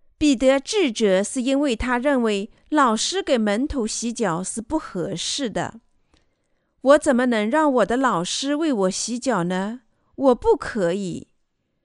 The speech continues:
彼得谢绝了耶稣的建议。耶稣在此说的话是极其重要的。“我做的事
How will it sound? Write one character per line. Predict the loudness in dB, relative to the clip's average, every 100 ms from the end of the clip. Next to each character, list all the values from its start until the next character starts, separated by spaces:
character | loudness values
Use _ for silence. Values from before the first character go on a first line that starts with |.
| _ _ _ _ -4
彼 | 0 0
得 | 4 4 4
谢 | 0 -2 0 2
绝 | 2 0
了 | 0 -2
耶 | 0 0
稣 | 0 -2
的 | -4 -4
建 | -2 -2 0
议。 | -2 -6 -8 -10 -18 _ _ _ _ _ -4
耶 | 0 0
稣 | 0 -2 -2 -2
在 | 0 0
此 | -2 -4 -6
说 | -4 -4
的 | -4
话 | -4 -4 -4 -6 -10
是 | -8 -6
极 | -8 -10
其 | -6 -8
重 | -4 -2 0
要 | 0 -2
的。 | -4 -8 -12 -20 _ _ _ _ _ _ _
“我 | 2 6 6
做 | 4 2
的 | 2
事 | 2 -2 0 0 -2